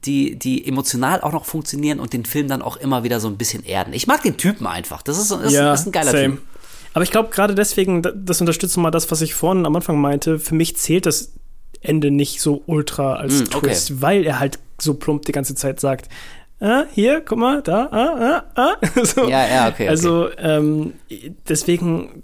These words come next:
Speaker 2: ist für mich eher so der Weg dahin das Wichtige in dem
Speaker 1: Okay.
Speaker 2: Film und, und wie Jacob diese, diese Reise ins Jenseits praktisch durchmacht. Und, ähm, wenn man so weit geht, kann man ja sagen: dass der Chiropraktiker wirklich vielleicht die Darstellung eines Engels war,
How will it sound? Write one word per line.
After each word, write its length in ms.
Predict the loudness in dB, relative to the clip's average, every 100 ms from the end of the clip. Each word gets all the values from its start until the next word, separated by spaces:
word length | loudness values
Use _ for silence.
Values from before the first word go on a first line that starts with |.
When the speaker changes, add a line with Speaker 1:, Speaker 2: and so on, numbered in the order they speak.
| -18
Speaker 2:
ist 220 | -8 -6 0
für 100 | 2
mich 380 | 2 0 -6
eher 300 | -2 2 2
so 120 | 4 2
der 160 | 2
Weg 200 | 0 0
dahin 240 | -2 0 0
das 200 | -2 -2
Wichtige 480 | -4 -4 -6 -2 -2
in 180 | -4
dem 160 | -6 -4
Speaker 1:
Okay. 180 | -2 -2
Speaker 2:
Film 260 | -2 -4 -4
und, 200 | -2 -2
und 300 | -4 -4 -6
wie 460 | -4 -2 -2 -6 -8 -2
Jacob 320 | -2 -2 -2
diese, 400 | 0 0 0 -2 -6 -16 -14 -4
diese 240 | -2 0
Reise 400 | 2 2 2 2
ins 180 | 0 0
Jenseits 540 | 0 2 2 0 -2 -6
praktisch 360 | -10 -8 -6
durchmacht. 520 | -2 -2 -2 -6 -4 -4
Und, 200 | -4 -2
ähm, 280 | -4 -4 -6
wenn 140 | -4 0
man 320 | 2 0 -2 -10 -18 -6
so 160 | -2 2
weit 200 | 0 2
geht, 300 | -2 -2 -4
kann 140 | 0
man 80 | 0
ja 80 | 0
sagen: 440 | 0 0 0 -2 -6 -16 -18 -20 -6
dass 320 | -2 -2 -2
der 600 | 0 2 4 4 2 0 -6 -14 -6
Chiropraktiker 560 | -2 -2 -2 -2 -2
wirklich 240 | -2 -2 -2
vielleicht 260 | 0 0
die 80 | 0
Darstellung 460 | 0 0 0 0 0
eines 180 | -2 -2
Engels 400 | 0 2 0 0
war, 280 | 0 0